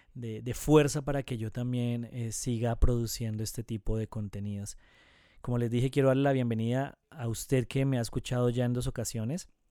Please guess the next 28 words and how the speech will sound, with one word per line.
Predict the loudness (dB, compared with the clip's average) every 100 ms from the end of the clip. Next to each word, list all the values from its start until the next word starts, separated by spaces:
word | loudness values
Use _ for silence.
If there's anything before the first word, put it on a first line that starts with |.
| _ _ _ _ _ -8 -4
y | -2
hoy | 0
es | 0
la | 2
tercera, | 2 2 0 0 2
o | 2 4
a | 4
usted | 2 2 -2
que | -2 -4
me |
escucha | -4 -6 -6 -4
por | -2 0
primera | -2 -2 -4
vez | -4 -6
también | -6 -4 -4
quiero | -4 -6
que | -6
se | -8 -8
sienta | -8 -8 -6 -8 -8
bienvenido, | -6 -6 -4 0 0 0
que | -2
haga | -2 -2
parte | 0 0 0 0 0
de | 2 2
este | 0 -4
salón | -4 0 0 0
de | -2 -2
clases, | 0 0 0 -4 -6